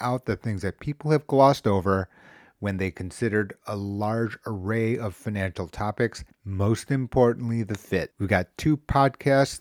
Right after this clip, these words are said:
that are rebroadcasts. I spliced them up. Jay's Corner live YouTube broadcast over this past weekend.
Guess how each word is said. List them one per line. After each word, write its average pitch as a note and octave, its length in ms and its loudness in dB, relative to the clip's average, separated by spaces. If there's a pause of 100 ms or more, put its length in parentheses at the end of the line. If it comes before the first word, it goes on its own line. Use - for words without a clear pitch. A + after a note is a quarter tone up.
that A2+ 160 2
are G#2+ 240 -2
rebroadcasts. C3+ 960 2
I F#2+ 100 2
spliced C3+ 560 0
them G2+ 160 -4
up. A2 340 2
Jay's G#2+ 380 4
Corner G2+ 440 2
live F#2+ 640 2 (100)
YouTube G#2 600 -2
broadcast G#2 640 2
over F2 200 -2
this E2+ 180 -4
past F2 400 -2
weekend. G2 460 0